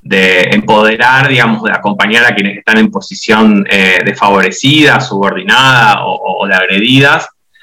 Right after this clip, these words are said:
eh, sino también de trabajar con aquellos que, que están en posición de privilegio, que muchas veces son quienes ejecutan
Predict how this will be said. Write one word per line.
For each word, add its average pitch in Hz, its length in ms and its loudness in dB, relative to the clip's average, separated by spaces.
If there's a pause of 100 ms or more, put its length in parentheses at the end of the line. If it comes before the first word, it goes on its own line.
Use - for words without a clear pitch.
(140)
eh, 101 180 -2
sino 101 280 0
también 110 400 2
de 107 440 2
trabajar 95 460 0
con 117 140 0
aquellos 104 480 -4
que, 95 420 0
que - 80 -2
están 117 240 0
en 110 80 4
posición - 400 0
de 117 80 4
privilegio, 143 840 0
que - 60 -6
muchas 113 280 -4
veces 110 140 -12
son 117 160 0
quienes 104 300 -2
ejecutan 131 1000 0